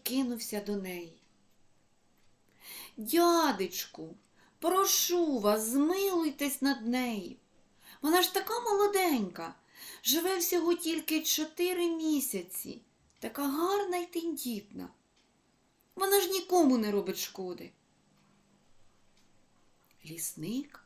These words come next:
стояв все ще нерухомо. «Ти мавка?» спитав він нарешті, отямившись. «Так,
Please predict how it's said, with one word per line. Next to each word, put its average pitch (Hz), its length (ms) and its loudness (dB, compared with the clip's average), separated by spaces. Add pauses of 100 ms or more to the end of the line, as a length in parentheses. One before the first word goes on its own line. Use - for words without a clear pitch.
(140)
стояв 170 500 -10
все 196 380 -10
ще 185 240 -6
нерухомо. 185 640 -14 (1200)
«Ти 320 500 0 (480)
мавка?» 359 840 -2 (680)
спитав 175 540 -16
він 175 200 -14
нарешті, 180 680 -14 (380)
отямившись. - 960 -12 (1300)
«Так, 277 560 -10